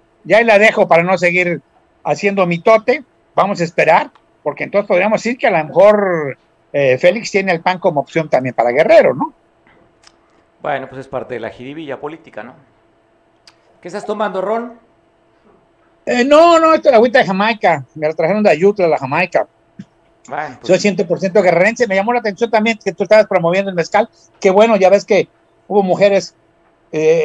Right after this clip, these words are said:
Speaker 1: en una cooperativa de mezcal allá cerca de Chilpancingo que ganaron el año pasado un premio de oro por su buen mezcal. Y bueno, esperemos que siga siendo así.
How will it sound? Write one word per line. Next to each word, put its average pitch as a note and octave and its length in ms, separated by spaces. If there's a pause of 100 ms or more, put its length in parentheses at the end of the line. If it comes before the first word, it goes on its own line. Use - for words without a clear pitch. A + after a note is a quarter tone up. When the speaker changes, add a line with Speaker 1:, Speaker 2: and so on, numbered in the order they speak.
Speaker 1:
en E3 80
una F#3+ 160
cooperativa F3 340
de F#3+ 60
mezcal F#3 420
allá D#3+ 480
cerca F3 240
de E3 40
Chilpancingo D#3+ 580
que E3+ 200
ganaron E3 420
el D3 80
año D#3 200
pasado D#3 460 (360)
un D#3+ 160
premio E3 340
de D3+ 80
oro E3 280
por B2+ 200
su A#2+ 760
buen E3 160
mezcal. D#3+ 480 (420)
Y D#3 100
bueno, G3 280 (340)
esperemos E3+ 400
que C#3+ 120
siga E3+ 220
siendo F3 280
así. G3 280